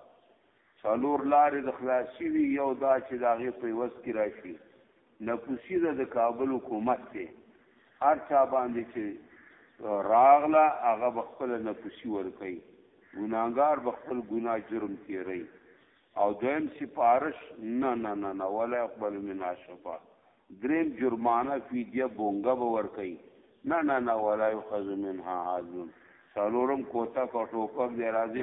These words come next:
دوزخ نه خلاص کړو. "ولا هم ینصرون." دا د دې فصل، د دې خطاب تتمه. اے، اے، وګوره، مقصد ته وګوره او تتمه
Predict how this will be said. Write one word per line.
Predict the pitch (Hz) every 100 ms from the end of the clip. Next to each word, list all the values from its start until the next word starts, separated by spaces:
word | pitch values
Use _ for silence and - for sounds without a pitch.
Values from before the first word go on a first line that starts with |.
| 117
دوزخ | 117 110 131 -
نه | 147
خلاص | 131 - 139 143
کړو. | - 110 85 - - - - -
"ولا | 92 101 98
هم | 90 90
ینصرون." | 90 85 - 87 85 78 - - _ - 92
دا | 127 135
د | 120 120 113
دې | 170 180 175 165 -
فصل، | 170 - 160 156 - - - - - -
د | 95 90
دې | 127 156
خطاب | 147 160 156 165 156 156 - - - - - _
تتمه. | 110 104 - 95 92 90 82 117
اے، | 139 156 151 147 139 131 123 110 139
اے، | 160 135 - - - _ _ -
وګوره، | 131 147 170 139
مقصد | 110 110 - - 123 -
ته | 156
وګوره | 160 147 151 139
او | 117
تتمه | 104 104 90 95 95